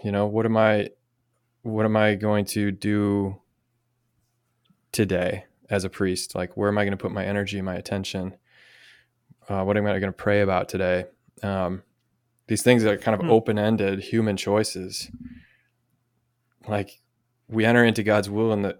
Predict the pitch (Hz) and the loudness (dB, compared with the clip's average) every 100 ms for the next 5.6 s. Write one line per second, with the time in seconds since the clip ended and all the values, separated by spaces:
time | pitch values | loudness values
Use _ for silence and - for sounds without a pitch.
0 | - 110 101 104 107 104 98 95 95 - | -6 -4 -2 0 0 -2 -4 -6 -6 -6
1 | 101 98 101 107 98 90 90 _ _ _ | -6 -4 -2 -2 -4 -6 -8 _ _ _
2 | _ _ _ _ _ _ _ _ _ _ | _ _ _ _ _ _ _ _ _ _
3 | _ _ _ _ _ - 107 117 - 113 | _ _ _ _ _ -4 -2 -2 -2 0
4 | 107 104 98 123 - - _ 104 95 101 | 0 0 2 2 2 -6 _ -10 -6 -6
5 | 117 - - 101 95 - | -6 -14 -4 -4 -4 -8